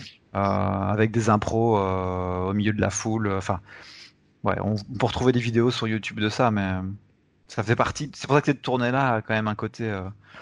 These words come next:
particulier pour moi, parce que c'était deux concerts, euh, différents l'un vers l'autre, mais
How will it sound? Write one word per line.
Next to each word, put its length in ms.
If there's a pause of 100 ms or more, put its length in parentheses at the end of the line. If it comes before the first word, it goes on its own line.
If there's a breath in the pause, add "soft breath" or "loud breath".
(140 loud breath)
particulier 500
pour 180
moi, 120
parce 180
que 260
c'était 300
deux 180
concerts, 500
euh, 400 (880 soft breath)
différents 500
l'un 220
vers 140
l'autre, 260
mais 400